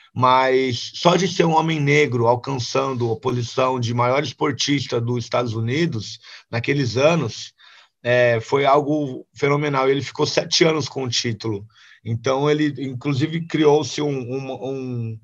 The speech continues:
uma coisa muito forte assim, na mídia, impressa, tal, a grande esperança branca, qual seria o branco que recuperaria o título e tal.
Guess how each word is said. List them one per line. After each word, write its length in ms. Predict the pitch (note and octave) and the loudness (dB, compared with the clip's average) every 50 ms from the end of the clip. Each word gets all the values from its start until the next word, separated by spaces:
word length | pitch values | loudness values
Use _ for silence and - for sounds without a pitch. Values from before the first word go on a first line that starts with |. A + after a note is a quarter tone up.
| - - - - _ _ _ | -20 -20 -20 -20 _ _ _
uma 160 | - B2 B2+ - | -4 -4 -4 2
coisa 220 | - D3 C#3+ D3 | 2 2 2 2
muito 260 | D#3 D#3 D3 - C#3 | -2 -2 -6 -8 -10
forte 460 | A#2+ - - C#3 C#3 D3 C#3 - C3+ | -10 -4 0 4 4 4 4 2 -2
assim, 180 | A#2+ - - C3+ | -6 -6 -8 -8
na 140 | C3 B2 A2+ | -6 -4 -4
mídia, 480 | A2+ A#2 B2+ C#3+ D3+ D3 B2 A2+ A#2+ | -4 -4 -2 -2 -2 -2 -2 -2 -4
impressa, 420 | A#2 A#2 B2+ C3 C3+ B2 - A#2+ A2 | -4 -4 -4 -4 -4 -4 -4 -6 -2
tal, 220 | - C3 C3 B2+ | 0 0 0 2
a 120 | B2 B2 B2 | 0 0 0
grande 280 | B2+ C#3 D3 D3+ D3 | 2 0 0 -2 -2
esperança 480 | D3 - - C#3 C#3+ D3 - - C#3+ C3 | -6 -2 -2 0 0 0 -4 -4 -6 -4
branca, 400 | A#2+ A#2+ B2 B2 A#2+ A#2 A#2 A2+ | -2 -2 -2 -2 -2 -4 -4 -4
qual 180 | - C3 C#3 | -2 -2 -4
seria 240 | C3+ - C#3+ C#3 C#3+ | -2 -2 -4 -4 -4
o 60 | C3 | -4
branco 280 | A#2+ B2+ B2+ C3 C3 - | -2 -4 -4 -4 -6 -10
que 120 | - - | -4 -2
recuperaria 680 | C3 B2 B2 - _ - B2+ B2 A#2+ A#2 A2 A2 A#2+ B2 | -2 -2 -2 -6 _ -4 -4 -2 -2 -2 -2 -2 -4 -4
o 80 | B2 | -4
título 540 | B2 - - A2+ A#2 A#2+ A#2 A#2 - A2 G#2 | -6 -8 -6 -4 -2 -4 -4 -4 -6 -8 -8
e 40 | G2 | -8
tal. 300 | G#2 - G2+ G#2 G2 | -6 -6 -6 -6 -6